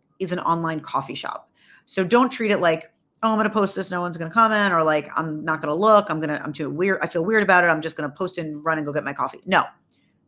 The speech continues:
post it, come back later, see who liked it, see who commented on it, respond to every single comment.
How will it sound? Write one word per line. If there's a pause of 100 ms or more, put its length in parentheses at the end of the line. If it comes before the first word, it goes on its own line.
(100)
post
it, (680)
come
back
later, (320)
see
who
liked
it,
see
who
commented
on
it,
respond
to
every
single
comment.